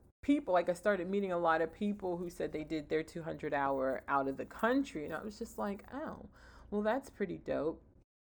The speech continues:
And I remember saying, "I want my three hundred hour, and I'm gonna do it out of the country." At this point, I had never been out the country.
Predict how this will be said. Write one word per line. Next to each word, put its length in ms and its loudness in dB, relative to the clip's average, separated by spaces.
And 140 6
I 60 10
remember 500 4
saying, 640 0
"I 100 6
want 300 2
my 160 4
three 240 0
hundred 380 0
hour, 500 -2
and 120 0
I'm 140 0
gonna 280 2
do 280 0
it 180 0
out 220 0
of 80 -4
the 80 -2
country." 640 -8
At 220 2
this 200 4
point, 320 0
I 100 4
had 160 4
never 340 4
been 160 2
out 160 2
the 80 -4
country. 560 -4